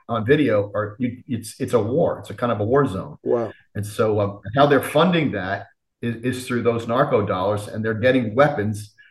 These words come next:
Speaker 1: from a lot of places around the globe, including some weapons that are leaving the United States to go down there.
Speaker 2: Hmm.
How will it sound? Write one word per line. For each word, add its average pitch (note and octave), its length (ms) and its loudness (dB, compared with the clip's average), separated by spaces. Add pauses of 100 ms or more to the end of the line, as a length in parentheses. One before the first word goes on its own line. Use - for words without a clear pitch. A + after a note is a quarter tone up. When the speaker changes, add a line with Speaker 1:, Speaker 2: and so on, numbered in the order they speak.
(100)
Speaker 1:
from A#2 220 -4
a - 20 0
lot A#2+ 200 4
of B2+ 100 0
places - 380 -4
around A2 340 -4
the A2 60 -4
globe, A2+ 420 -2
including B2+ 720 2 (340)
some C#3 500 0
weapons B2 380 2
that A#2 160 4
are A2+ 120 0
leaving A#2 320 -2
the A2 60 -2
United A2 380 -4
States B2+ 380 -4
to G2+ 100 -10
go F#2 120 -8
down F2 300 -8
there. - 200 -16 (640)
Speaker 2:
Hmm. C3+ 140 -6